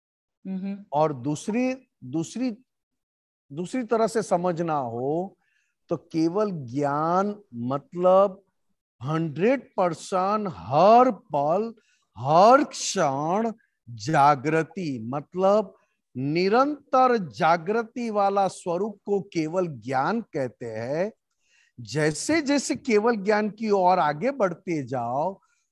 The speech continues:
Speaker 2: ये परमाणु आपको समझ में आते हैं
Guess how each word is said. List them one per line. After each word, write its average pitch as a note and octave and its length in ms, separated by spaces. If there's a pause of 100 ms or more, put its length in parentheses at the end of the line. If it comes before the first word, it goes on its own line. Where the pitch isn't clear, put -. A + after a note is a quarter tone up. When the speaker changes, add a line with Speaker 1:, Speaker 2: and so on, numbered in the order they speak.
(140)
Speaker 2:
ये F3 360
परमाणु E3 1040 (340)
आपको D3+ 480
समझ F#3 600
में A3 180
आते G#3 420
हैं G3+ 340